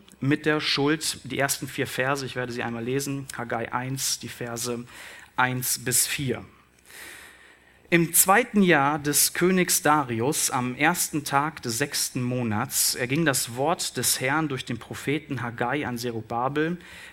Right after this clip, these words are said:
den Sohn Shealtiels, den Statthalter von Juda,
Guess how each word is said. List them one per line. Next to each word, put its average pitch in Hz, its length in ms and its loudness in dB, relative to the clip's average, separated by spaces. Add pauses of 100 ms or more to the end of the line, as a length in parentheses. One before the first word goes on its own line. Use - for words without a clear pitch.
(100)
den 120 180 0
Sohn 127 280 -4
Shealtiels, 151 1080 -2
den 120 260 -2
Statthalter 131 580 -4
von 117 220 -6
Juda, 151 580 0